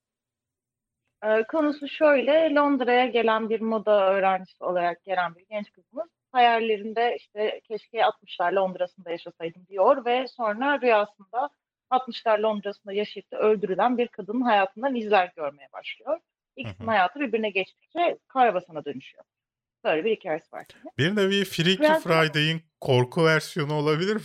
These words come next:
Speaker 2: bu sevgilisi?
Speaker 1: Yani tema çok benzer, evet. Yani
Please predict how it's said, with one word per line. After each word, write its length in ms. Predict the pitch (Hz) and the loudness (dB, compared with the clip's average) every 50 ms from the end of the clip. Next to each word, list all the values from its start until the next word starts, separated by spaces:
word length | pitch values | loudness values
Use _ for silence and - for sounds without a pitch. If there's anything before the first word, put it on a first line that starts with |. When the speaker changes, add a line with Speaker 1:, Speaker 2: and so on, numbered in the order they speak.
| - - | -10 -10
Speaker 2:
bu 160 | 127 113 95 | -10 -10 -8
sevgilisi? 680 | - - 131 101 92 - - 113 113 95 - - - - 123 _ _ _ _ _ _ _ _ _ - | -2 -2 0 -2 -2 -4 -8 -10 -10 -10 -12 -14 -16 -18 -18 _ _ _ _ _ _ _ _ _ -8
Speaker 1:
Yani 380 | 269 302 330 320 311 311 320 311 - 311 - _ | -2 0 2 2 2 -2 -4 -10 -12 -18 -14 _
tema 240 | - 339 359 370 392 427 415 415 | 4 4 4 6 4 2 0 2
çok 260 | - 381 349 - - | 0 0 0 0 0
benzer, 380 | 240 208 190 190 180 170 214 220 | 2 2 2 0 -2 -4 -2 0
evet. 260 | 240 208 165 147 - _ - | 0 0 0 -2 -4 _ -4
Yani 680 | - 185 180 180 185 185 190 190 190 185 147 - - | 0 0 2 2 2 2 2 2 0 0 -2 -6 -10